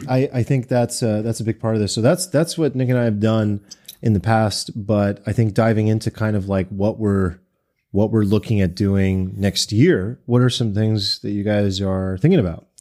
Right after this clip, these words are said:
and how are you gonna approach, approach the year?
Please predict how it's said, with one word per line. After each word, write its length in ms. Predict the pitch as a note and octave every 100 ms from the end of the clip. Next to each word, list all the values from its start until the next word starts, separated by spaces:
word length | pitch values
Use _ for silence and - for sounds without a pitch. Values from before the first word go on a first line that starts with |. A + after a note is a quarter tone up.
| G#2+
and 200 | G2+ F#2
how 100 | A2
are 60 | G#2+
you 80 |
gonna 160 | G2+ G2
approach, 640 | F2+ G#2+ A#2 - - - _ _ - -
approach 320 | - A2+ -
the 60 | G2
year? 200 | D#3